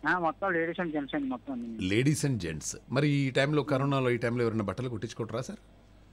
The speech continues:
Speaker 1: పల్లెటూరు కదండి, మాకు అవి ఏదో అలా ఏదో చిన్న చిన్నవి పెద్ద అలా ఉంటానే ఉంటాయండి.
Speaker 2: పల్లెటూర్లలో ఏముంది సార్, లేడీస్ అందరు కూడా నైటీలు వేసుకుంటున్నారు, మగవాళ్ళు అయితే బనీను, లుంగి కట్టేసుకుంటున్నారు, ఖతం అయిపోతుంది.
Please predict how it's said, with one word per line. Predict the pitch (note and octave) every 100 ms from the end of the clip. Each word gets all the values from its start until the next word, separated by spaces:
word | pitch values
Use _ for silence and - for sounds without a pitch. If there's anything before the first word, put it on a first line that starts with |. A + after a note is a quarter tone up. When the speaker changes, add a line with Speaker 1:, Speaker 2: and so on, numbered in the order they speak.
| - - - - - - - - -
Speaker 1:
పల్లెటూరు | D#3 C#3 D#3 D#3
కదండి, | F3 E3+ E3+ F#3+
మాకు | F#3+ F3
అవి | D#3+ D3+
ఏదో | C#3 D3
అలా | C#3 D3
ఏదో | D3+ C#3 D3
చిన్న | E3 D3 D3+
చిన్నవి | C#3+ C#3+
పెద్ద | D#3 C#3 D3
అలా | D3
ఉంటానే | D3 C3+ C#3+
ఉంటాయండి. | C3 C#3+
Speaker 2:
పల్లెటూర్లలో | C3+ E3+ G3+ A3 G#3+ G3+
ఏముంది | G3+ F#3 F#3+ F#3
సార్, | G3 F3+
లేడీస్ | D#3+ D#3 E3
అందరు | E3 D#3+
కూడా | D#3+ D#3+
నైటీలు | C#3 C3+ D3+
వేసుకుంటున్నారు, | D3 C3 D3+ C#3+ D3+ D3
మగవాళ్ళు | C#3+ B2 B2+ C3
అయితే | B2+ C3+
బనీను, | B2 G#2 A#2 B2+ C#3 C#3
లుంగి | G#2+ A2+
కట్టేసుకుంటున్నారు, | G#2+ A2+ A2 - A2 B2 C#3
ఖతం | B2+ G2
అయిపోతుంది. | F2+ F#2 F#2+ E2+